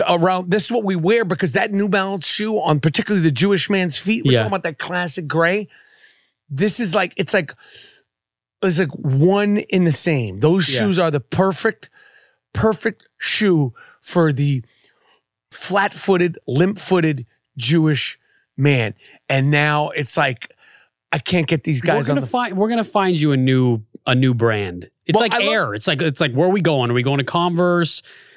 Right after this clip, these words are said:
Speaker 2: Are we going to Adidas? Like, it's, it's time to figure out the next move for you. And I think Nike,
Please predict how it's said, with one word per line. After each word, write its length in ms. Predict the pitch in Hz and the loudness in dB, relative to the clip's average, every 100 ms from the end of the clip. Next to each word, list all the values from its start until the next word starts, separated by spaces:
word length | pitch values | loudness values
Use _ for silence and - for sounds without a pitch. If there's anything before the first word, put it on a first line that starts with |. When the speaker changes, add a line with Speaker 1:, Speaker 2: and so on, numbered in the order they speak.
| - | 0
Speaker 2:
Are 60 | |
we 60 | 147 | 2
going 160 | 165 170 | 4 4
to 60 | |
Adidas? 580 | 170 143 170 170 175 165 | 2 2 0 2 0 0
Like, 140 | 165 156 | -2 -2
it's, 180 | 151 - | -4 -2
it's 160 | 156 - | -4 0
time 220 | 175 170 | 0 0
to 60 | 160 | 0
figure 240 | - 160 | 0 0
out 120 | 151 | 2
the 60 | 139 | 0
next 340 | 135 135 - | 0 0 0
move 420 | 131 123 123 120 110 | 0 2 4 2 0
for 140 | 117 | 0
you. 360 | 104 104 92 101 | 2 0 0 0
And 260 | 120 113 | 0 2
I 140 | 120 123 | 0 0
think 240 | 131 127 | 0 0
Nike, 560 | 135 139 139 139 131 | 0 0 0 0 0